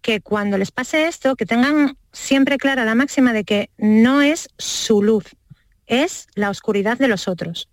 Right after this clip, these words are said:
¿vale? Cuando hay una crítica, cuando hay un ataque, eh, esa,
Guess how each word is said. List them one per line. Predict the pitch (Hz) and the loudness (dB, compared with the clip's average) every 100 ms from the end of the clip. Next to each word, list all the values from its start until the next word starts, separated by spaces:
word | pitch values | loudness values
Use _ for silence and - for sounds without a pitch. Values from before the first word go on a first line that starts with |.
| _ _ _ _ | _ _ _ _
¿vale? | - 196 277 | -4 0 0
Cuando | 240 220 277 | 0 0 0
hay | 403 | 0
una | 339 | 0
crítica, | 247 254 254 226 | 0 0 0 -2
cuando | 208 208 | -2 0
hay | 247 | 2
un | 294 | 2
ataque, | 247 240 233 233 - _ - - - - - | 0 -4 -4 -8 -8 _ -20 -18 -18 -10 -2
eh, | 220 208 208 202 202 - | 2 2 2 0 0 0
esa, | 262 330 | -2 0